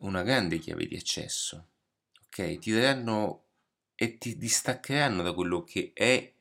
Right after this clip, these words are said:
l'utilizzo del singolo prodotto. Perché dico questo? E chiudo parentesi. Perché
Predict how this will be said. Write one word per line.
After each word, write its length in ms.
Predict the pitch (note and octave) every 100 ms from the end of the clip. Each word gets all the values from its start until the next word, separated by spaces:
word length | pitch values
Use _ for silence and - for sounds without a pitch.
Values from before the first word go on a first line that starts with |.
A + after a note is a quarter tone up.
| _ _
l'utilizzo 460 | G#2+ F2 F#2 F#2 F#2+
del 140 | F#2
singolo 400 | - D#2+ D#2 D#2
prodotto. 420 | - - - -
Perché 260 | B2 A#2+ -
dico 220 | - -
questo? 440 | - - - - -
E 100 | A2
chiudo 240 | G#2 F2
parentesi. 580 | D#2 - D#2 - - - _ - - - - - - - - _
Perché 600 | - A#2 - C#3 - -